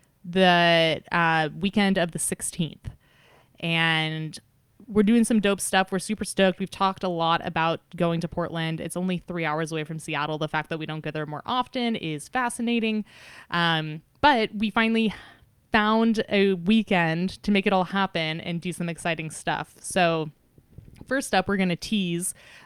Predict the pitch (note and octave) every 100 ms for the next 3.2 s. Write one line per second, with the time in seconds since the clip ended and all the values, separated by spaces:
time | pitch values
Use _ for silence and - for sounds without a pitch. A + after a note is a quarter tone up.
0 | _ G3 - G3 E3+ D#3+ E3 E3 D#3+ D#3
1 | D#3 D3+ C#3+ C#3+ D#3 D3 D#3+ D#3 - F3+
2 | D#3+ F3 E3 D#3+ - - E3+ E3 D#3 C3+
3 | D#3 -